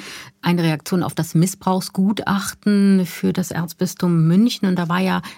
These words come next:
wieder einmal von jahrelanger Vertuschung die Rede. Insbesondere stand der ehemalige Papst, äh, Benedikt, äh,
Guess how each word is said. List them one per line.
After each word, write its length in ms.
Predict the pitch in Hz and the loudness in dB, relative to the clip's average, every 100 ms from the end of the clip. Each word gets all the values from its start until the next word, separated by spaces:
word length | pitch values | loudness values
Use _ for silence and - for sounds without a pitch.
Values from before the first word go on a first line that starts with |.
| - | -8
wieder 320 | 175 214 233 | -2 0 2
einmal 440 | 202 208 196 196 202 | 0 2 2 2 0
von 220 | 196 190 | 0 0
jahrelanger 540 | 175 190 202 185 185 | 0 0 0 0 0
Vertuschung 680 | 175 208 202 - 190 190 185 | 0 -4 -4 -4 -2 0 0
die 140 | 180 | 0
Rede. 300 | 175 180 175 | -2 0 0
Insbesondere 680 | 160 - 180 170 175 170 170 170 - - - - - | -2 -2 -4 0 0 0 -2 -4 -8 -12 -14 -18 -20
stand 540 | - 175 175 165 - - | -6 -2 0 0 -4 -4
der 100 | 170 | 0
ehemalige 680 | 175 170 160 160 156 165 | 2 4 2 2 0 -2
Papst, 560 | 165 170 165 170 - - | -2 -2 -2 -4 -10 -6
äh, 180 | 180 151 | -4 0
Benedikt, 680 | 165 185 196 190 196 - - | 2 2 2 -2 -4 -10 -6
äh, 300 | 190 180 | -2 -2